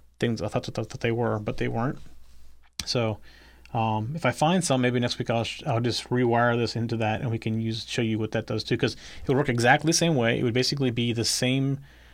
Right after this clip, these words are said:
uh, array of numbers with what pins need to be on. There's one more pin, right? There's seven segment, so seven segments would be one more pin than we have right now. So I have to increase the array by one, but it would basically work exactly the same way,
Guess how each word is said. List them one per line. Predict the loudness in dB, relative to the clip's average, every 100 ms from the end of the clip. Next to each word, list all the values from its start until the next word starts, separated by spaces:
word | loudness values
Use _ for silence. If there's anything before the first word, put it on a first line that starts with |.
| -20 -6
uh, | -2 0 0
array | 2 4 4 2 -2 -6
of | -2 0
numbers | 0 2 0 -2 -4
with | -2 -2 0
what | 0 0 -8 -20 -2
pins | 0 2 0
need | 0
to | 0
be | 0
on. | 0
There's | 0 0
one | 0
more | 0
pin, | -2 0 0 0 -4 -16 -20 -20 -20 -20 -20 _ _ _ _ -6
right? | -4 -6 -10 -20 -20 -20 -20 _ _ _ -6
There's | 2
seven | 2 2
segment, | 2 0 0 -2 -4
so | 0 0 2
seven | 2 2
segments | 0 0 0
would | 0
be |
one | 0 2
more | 0
pin | 0 0 -2 -8 -16 -10
than | -4
we | 0
have | 0 2
right | 0
now. | 0 0
So | 0
I |
have | 0
to | 0
increase | 0 0
the | 2
array | 2
by | 2
one, | 2 0 -2 -4 -10 -20 -20 -20 -8 0
but | 4
it |
would | 4
basically | 4 0 -2
work | -2 0 2
exactly | 2 2 2 -2
the |
same | 0 0 0
way, | 2 2